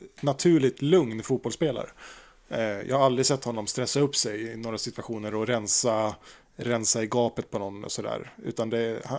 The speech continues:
han känns väldigt, väldigt trygg i, liksom i, i psyket. Så jag tror att, eh, att, eh, han kommer nog växa med den här uppgiften. Men det gäller ju också att han och Lindelöf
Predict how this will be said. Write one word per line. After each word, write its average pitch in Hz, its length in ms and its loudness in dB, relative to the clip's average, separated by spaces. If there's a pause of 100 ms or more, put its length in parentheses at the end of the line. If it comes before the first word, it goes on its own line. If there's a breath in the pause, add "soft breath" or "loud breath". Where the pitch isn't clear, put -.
han 127 100 -2
känns - 200 -2
väldigt, 120 220 0
väldigt 110 200 -2
trygg 110 420 -6 (300 soft breath)
i, 104 360 -4
liksom 104 300 -8
i, 107 380 -6
i 110 100 -8
psyket. - 640 -2 (540 loud breath)
Så - 140 0
jag 131 80 2
tror 156 280 6
att, 120 240 -2
eh, 117 340 2 (100)
att, 123 260 -6
eh, 117 60 -6 (160)
han 120 140 -6
kommer 120 180 -4
nog 113 140 -2
växa 117 300 2
med 127 120 0
den 107 80 -4
här 104 60 -4
uppgiften. 107 420 -2
Men 120 120 -2
det 131 60 2
gäller 156 260 6
ju 127 40 6
också 123 160 -2
att 117 80 -2
han 117 180 -2
och 117 60 0
Lindelöf 120 640 2